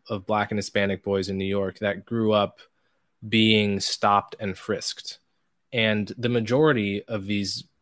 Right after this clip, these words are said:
uh, boys were doing nothing. Um,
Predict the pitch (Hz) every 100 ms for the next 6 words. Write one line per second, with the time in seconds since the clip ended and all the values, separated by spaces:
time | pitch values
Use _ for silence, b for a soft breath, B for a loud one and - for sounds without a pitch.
0 | _ _ _ 107 98 - _ _ - 107
1 | 104 101 104 98 107 101 101 - 82 110
2 | - _ _ _ _ _ _ 104 95 92
3 | 87 -